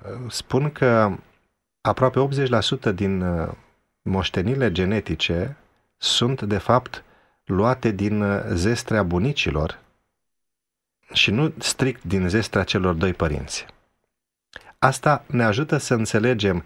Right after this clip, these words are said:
de ce uneori avem impresia că unul dintre copii seamănă cu bunicul, seamănă cu unchiul, seamănă cu nu știu cine sau cu mătușa. Sau, pentru că noi suntem părinții copiilor noștri, dar, genetic vorbind,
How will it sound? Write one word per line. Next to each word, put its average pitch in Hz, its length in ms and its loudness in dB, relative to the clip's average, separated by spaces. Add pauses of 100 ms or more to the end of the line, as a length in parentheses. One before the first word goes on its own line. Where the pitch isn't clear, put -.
(220)
de 87 220 2
ce - 220 0
uneori 131 560 2
avem 101 320 2
impresia 104 600 0
că - 300 -4 (300)
unul 117 280 0
dintre 101 320 0
copii 90 360 -4
seamănă 101 400 0
cu - 140 -2
bunicul, 82 460 -2
seamănă 98 320 0
cu - 160 -4
unchiul, 85 380 0
seamănă 92 360 -2
cu 90 120 -4
nu 87 60 0
știu - 200 -4
cine 82 300 -2
sau 85 180 -2
cu - 140 -6
mătușa. 80 540 -2
Sau, - 160 -8 (460)
pentru 120 300 0
că 123 200 2 (300)
noi 117 300 0
suntem 208 440 0
părinții 110 500 2
copiilor 95 560 0
noștri, 90 380 0
dar, 85 320 2 (220)
genetic 135 600 2
vorbind, 82 560 0